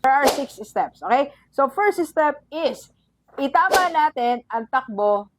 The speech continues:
ng isipan natin. Mula ngayong araw na to, iba ng takbo ng isipan mo. Yung laman ng utak mo, ng isip mo, dapat lagi nang may numbers.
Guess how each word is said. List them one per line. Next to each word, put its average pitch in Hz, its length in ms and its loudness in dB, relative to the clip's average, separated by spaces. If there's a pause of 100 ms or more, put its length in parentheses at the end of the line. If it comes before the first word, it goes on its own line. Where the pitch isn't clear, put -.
ng 233 320 -4
isipan 220 400 -2
natin. 160 400 -2 (560)
Mula 302 400 4
ngayong 330 320 -6
araw 240 400 0
na 208 160 -8
to, 156 240 -14 (160)
iba 247 320 2
ng 254 160 -4
takbo 196 560 -8 (160)
ng 185 240 -6
isipan 147 400 -12
mo. 131 160 -18 (320)
Yung 269 160 4
laman 302 320 2
ng 349 240 -2
utak 359 320 -4
mo, 226 400 0
ng 262 320 -4
isip 349 320 0
mo, 247 320 4 (400)
dapat 320 560 0
lagi 247 400 2
nang 285 320 -4
may 277 240 -2
numbers. 262 800 -2